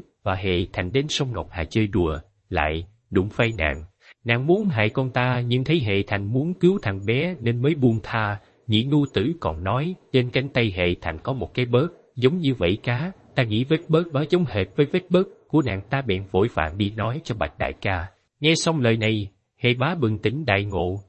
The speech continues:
hai chân mềm nhũn, rồi lại ngã ngồi xuống đất. Khổng Chu cười vài tiếng, đi lên trước nhìn người đàn bà kia, "Ta hiểu rồi, Hề Thành cứu tính mạng con trai ngươi, nhưng người làm mẹ như ngươi tốt thật đấy.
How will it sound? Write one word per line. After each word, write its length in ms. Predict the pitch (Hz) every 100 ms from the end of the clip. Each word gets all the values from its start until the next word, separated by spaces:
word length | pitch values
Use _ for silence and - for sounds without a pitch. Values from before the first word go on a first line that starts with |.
| _
hai 180 | - 143
chân 280 | 139 151 135
mềm 220 | 104 92
nhũn, 280 | 95 95 208 - _ _
rồi 160 | 110 104
lại 140 | 104
ngã 240 | 107 110 143
ngồi 180 | 104 92
xuống 240 | - 151
đất. 160 | 185 196 _ _
Khổng 240 | - 143 151
Chu 220 | 143 135
cười 220 | 98 85 80
vài 180 | 82 80
tiếng, 260 | 113 156 220 _ _
đi 160 | 131 131
lên 160 | 131
trước 220 | 117 190
nhìn 160 | 110 87
người 160 | 92 85
đàn 160 | 82 82
bà 120 | 85
kia, 320 | - 147 135 -
"Ta 100 | 127
hiểu 260 | 90 90 143
rồi, 220 | 95 87 - _ _
Hề 180 | 123
Thành 200 | 127 120
cứu 240 | 113 131 165 170
tính 220 | 170 180
mạng 200 | 90 92
con 160 | 117 110
trai 180 | 117 107
ngươi, 280 | 110 131 101 - _ _
nhưng 160 | 156 175
người 160 | 110
làm 240 | 104 101 95
mẹ 160 | 78
như 160 | 113 123
ngươi 240 | 127 131
tốt 220 | 135 196 214
thật 220 | - 95 -
đấy. 220 | 139